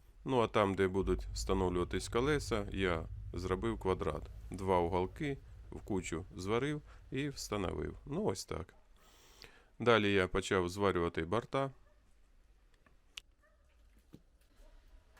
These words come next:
Борта висотою в мене вийшли двадцять п'ять сантиметрів.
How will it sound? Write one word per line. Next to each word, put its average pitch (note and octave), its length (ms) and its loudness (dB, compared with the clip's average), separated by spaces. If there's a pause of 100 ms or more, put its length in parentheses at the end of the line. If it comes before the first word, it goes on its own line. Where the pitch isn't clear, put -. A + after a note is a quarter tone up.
(1160)
Борта A2+ 380 4
висотою F#2+ 540 2
в - 20 2
мене F2+ 260 2
вийшли E2+ 560 -2
двадцять F#2 420 0
п'ять E2 260 -2
сантиметрів. A2+ 720 -4